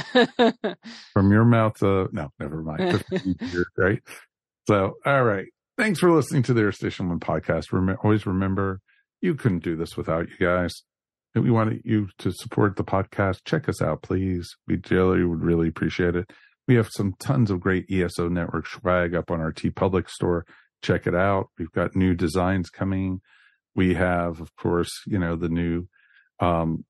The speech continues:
Speaker 2: you know, Not All Who Wander Are Lost t-shirts are now out. And we also have some other cool stuff on the way. So definitely check it out. Also, remember, if you wanna listen to the show before the rest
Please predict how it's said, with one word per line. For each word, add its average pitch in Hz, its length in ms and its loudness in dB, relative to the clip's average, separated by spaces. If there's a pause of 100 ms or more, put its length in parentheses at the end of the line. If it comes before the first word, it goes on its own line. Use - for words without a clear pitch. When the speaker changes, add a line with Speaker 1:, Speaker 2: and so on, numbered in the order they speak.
(260)
Speaker 2:
you 92 80 -2
know, 87 100 0
Not 87 260 0
All 82 200 0
Who 92 100 -2
Wander 82 500 -2
Are 80 60 -4
Lost 95 560 -2 (600)
t-shirts 98 520 -2
are 95 120 -2
now 92 280 -4
out. 92 300 -4 (640)
And 85 580 -2 (320)
we 95 120 -2
also 87 260 0
have 85 320 0
some - 240 -4
other 87 220 0
cool 87 200 -2
stuff - 300 -6
on 87 160 0
the 87 80 0
way. 90 220 -2
So - 260 -2 (220)
definitely 98 360 0
check - 280 -4
it 80 60 -4
out. 80 220 -6 (380)
Also, 110 220 0
remember, 98 340 2
if 104 140 -2
you 101 100 -2
wanna 95 400 -2
listen 95 280 -6
to - 100 -6
the 87 80 -2
show 104 200 0
before 95 280 -4
the 120 100 2
rest 117 240 2